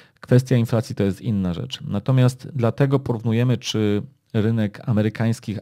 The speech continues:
akcji jest powyżej stopy wolnej od ryzyka, dlatego że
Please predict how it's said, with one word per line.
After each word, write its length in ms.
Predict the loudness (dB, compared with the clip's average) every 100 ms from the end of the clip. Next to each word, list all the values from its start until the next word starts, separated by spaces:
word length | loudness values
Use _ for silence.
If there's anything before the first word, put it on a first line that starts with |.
| -2
akcji 380 | -2 -2 -4
jest 160 | -2 -2
powyżej 400 | -2 0 2 0
stopy 260 | -2 -6 -2
wolnej 280 | 0 0
od 100 | 0
ryzyka, 320 | -2 -2 -2 -2
dlatego 400 | -2 0 0 2
że 220 | 2